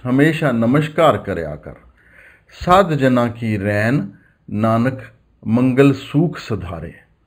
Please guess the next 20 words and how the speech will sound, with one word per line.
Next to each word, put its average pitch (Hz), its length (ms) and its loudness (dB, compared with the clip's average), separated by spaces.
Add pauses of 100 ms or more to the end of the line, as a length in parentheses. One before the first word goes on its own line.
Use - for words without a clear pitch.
(580)
ਨਾਨਕ 139 400 0
ਕਹਿ 107 240 2
ਰਹੇ 101 140 -2
ਨੇ 110 420 -4 (680)
ਕਿ 139 100 2
ਤੂੰ 143 320 -4
ਆਪਣੇ 147 340 2
ਮਨ 131 400 6
ਨੂੰ 123 320 0
ਐਸੀ 135 380 0
ਅਵਸਥਾ 123 540 2
'ਚ 143 100 0
ਰੱਖਿਆ 110 400 -2
ਕਰ 110 280 -2
ਕਿ 151 180 -4
ਤੂੰ 147 260 -6
ਹਰ 160 280 0
ਟਾਈਮ 127 400 2
ਦੇ 120 80 2
ਉੱਤੇ 120 500 -2